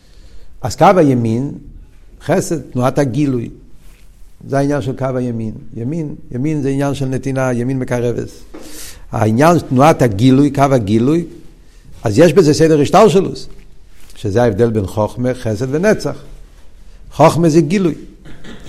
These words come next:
גילוי של שכל. כן? בורא כמבריק, תנועת הגילוי. חסד זה גילוי בעולם המידס.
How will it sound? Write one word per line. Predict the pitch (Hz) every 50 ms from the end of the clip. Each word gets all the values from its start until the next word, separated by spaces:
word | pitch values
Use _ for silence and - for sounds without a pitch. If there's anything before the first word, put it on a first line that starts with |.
| - - - - - - 104
גילוי | 104 123 139 143
של | 113 139 151
שכל. | - - 208 208 190 - 165 139 - - - - - - - - - - - - - - - - - -
כן? | - 104 113 135 151 151 135 -
בורא | 98 117 139 156 151
כמבריק, | 147 165 165 175 190 196 185 185 175 151 - - - -
תנועת | 123 131 139 147 147
הגילוי. | 156 156 147 185 185 180 156 - - - - - - - - - - - - - - - - - - - - - - - - - - - - - - - - - - - - - - - - - - - - - - - - -
חסד | - - 139 139 131 135 - 160 170 185 185 180 -
זה | - - - 104 117
גילוי | 107 95 107 127 131 143 165 190
בעולם | 156 135 120 127 123 131
המידס. | 147 165 196 233 202 170 165 120 - - - -